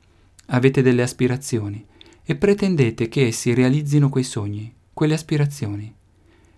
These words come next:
Ed è per questo che amate. Amate aspettandovi qualcosa in cambio. E se amate aspettandovi qualcosa in cambio, non amate quella persona,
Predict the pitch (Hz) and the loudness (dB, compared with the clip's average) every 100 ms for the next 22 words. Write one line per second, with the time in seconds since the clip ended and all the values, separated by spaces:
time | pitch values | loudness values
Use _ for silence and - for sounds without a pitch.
0 | _ 131 139 143 156 143 131 107 - 101 | _ 2 2 2 2 0 -2 -6 -6 -6
1 | 101 101 151 139 _ _ _ _ _ - | -8 -10 -12 -14 _ _ _ _ _ -2
2 | 131 135 110 - 123 139 - 143 127 110 | 2 4 2 -2 -4 -2 -4 -2 -2 -2
3 | 110 113 - 117 - 131 131 120 101 101 | -2 -4 -2 -4 -2 0 -2 -4 -8 -8
4 | 101 107 _ _ _ _ _ _ _ _ | -12 -16 _ _ _ _ _ _ _ _
5 | _ _ 175 170 175 170 208 156 143 131 | _ _ -2 0 2 2 2 0 0 0
6 | 127 143 135 120 117 110 127 123 120 110 | 4 6 6 4 0 -2 0 -2 -2 -4
7 | 101 101 110 113 _ _ _ - 143 147 | -6 -6 -10 -12 _ _ _ 2 6 6
8 | 143 147 131 - 110 104 110 - 107 107 | 6 4 0 -4 -4 -6 -8 -8 -8 -10
9 | 110 | -14